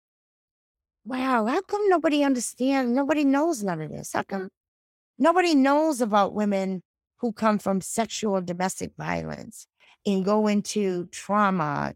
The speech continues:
and mental illness and trying to survive and then being traumatized again and domestically violated? And then when we try to defend ourselves,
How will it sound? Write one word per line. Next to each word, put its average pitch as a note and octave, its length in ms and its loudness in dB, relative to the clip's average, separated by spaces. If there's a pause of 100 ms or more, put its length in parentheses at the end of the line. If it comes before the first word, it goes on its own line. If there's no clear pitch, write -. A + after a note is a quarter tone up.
and E3 260 -4
mental G3+ 460 0
illness F3 680 -4 (300)
and G3 160 -2
trying A3 280 0
to G3+ 80 2
survive D#3+ 920 -4 (300)
and F#3+ 240 -4
then A3 280 2
being F#3 400 -2
traumatized F#3+ 720 -2
again F3+ 300 -4
and F3 160 -4
domestically E3+ 720 -4
violated? E3 580 -2
And E3 200 -4
then F3 140 -2
when D#3+ 140 -6
we F3+ 120 -6
try F3 200 0
to D#3+ 100 -4
defend E3 400 -4
ourselves, D3+ 600 -6